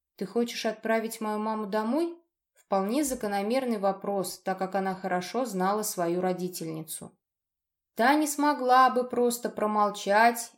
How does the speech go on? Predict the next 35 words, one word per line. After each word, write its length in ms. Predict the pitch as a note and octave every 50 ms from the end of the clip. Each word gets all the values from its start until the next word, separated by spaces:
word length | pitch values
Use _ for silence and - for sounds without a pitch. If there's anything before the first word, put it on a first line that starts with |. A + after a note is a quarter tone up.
| _ _
или 180 | - G#3+ G#3+ G#3+
удовлетвориться 1040 | G#3 G3+ F#3 F#3 F#3 F#3 G3+ G3 G3+ F#3+ F#3+ G3 F#3+ F#3 G#3+ A#3+ A#3+ - - - F#3+
парой 460 | F#3+ - G3 G3+ A3 A3+ A3 G#3 F#3
жалких 500 | D#3+ F3+ G3 G#3 G#3+ G#3 - G3+ F#3 - -
фраз, 500 | - G3 A3 A#3 B3 A3+ - - - F3+
вроде 320 | F3+ F#3+ G3 F#3+ F#3 F#3+
тех, 400 | F#3 - - A3 A#3 A#3+ A#3+ -
которые 420 | - F3+ F3+ - G3+ G#3 G3+ F#3+
приняты 540 | F#3 F#3 - - G3 G#3+ A3 G#3+ G#3 - G#3
у 100 | F#3+ F#3
арабских 560 | F#3 F#3 F3+ F#3 F#3 F#3 - - - G3 F#3
женщин. 640 | F#3 F3+ G3+ G#3 G3 F#3 E3+ E3+ - - E3 D3+ D3+ - _ _ _
Скорее 540 | - - - - F3 F3 F#3 G#3 A#3 B3 A#3+
всего, 360 | - - - G3+ F#3 F3+ E3+
устроила 580 | E3+ E3+ - - G3 G3+ A3+ C#4 D4 C4+ A#3+
скандал, 760 | A#3 - - - G3+ G3 G3 F#3 G3 A3+ C4 A#3+ F#3 E3+ - -
а 120 | E3 E3+
судя 360 | E3 - - G3 A3 G3 G3 F3
по 120 | - F3+
тому, 320 | F3 - F3 F3+ F#3 G3+
что 220 | G#3 G3+ - - F3
ей 120 | E3+ E3+
стало 380 | E3+ - - F#3+ F#3+ F#3+ F3 E3+
плохо, 540 | E3+ - E3+ E3+ F#3 G#3 C4 C4 - F3+ -
так 280 | - F#3 F3+ F3+ F3+
оно 220 | F#3+ F3+ F3+ F3 F3+
и 100 | F3+ E3+
было. 460 | E3+ F3 F3 F3 E3+ E3+ E3 D#3+ - _ _ _ _ _ _ _ _ _ _ _ _ _ _ _ _ _
"Да, 400 | - F3+ G3+ G#3+ G#3 F#3 E3 - - _ _
твоя 260 | - F3+ G3 G3+ G3
мама 340 | F#3+ F#3+ G3+ A3+ B3 A#3 F#3+
отправится 560 | E3+ - - F#3+ F#3+ F#3+ F3+ F#3 F3+ - -
домой 380 | F3 E3 F3+ F3 F3+ G3 G#3+ A3
уже 240 | G3 F3+ E3+ F3+ F#3+
завтра, 600 | F3+ F3+ F3+ E3+ E3+ E3+ - - E3+ D#3+ D3+ D#3